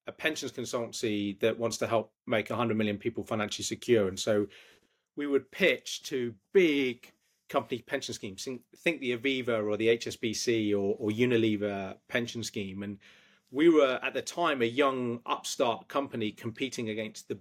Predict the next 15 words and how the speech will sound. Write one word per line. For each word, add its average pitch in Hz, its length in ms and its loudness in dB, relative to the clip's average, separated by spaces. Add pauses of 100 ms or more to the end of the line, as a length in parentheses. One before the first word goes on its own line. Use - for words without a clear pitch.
(100)
biggest 120 440 2
and 107 120 -4
best 107 260 -4
known 104 300 -4
brands, 107 460 -2
the, 110 220 -4
you 127 140 -6
know, 107 100 0
the 117 180 -2
I 139 180 4
B 120 160 0
Ms 113 360 -2
and 110 180 -6
Microsofts 113 640 -2
of, 104 160 -4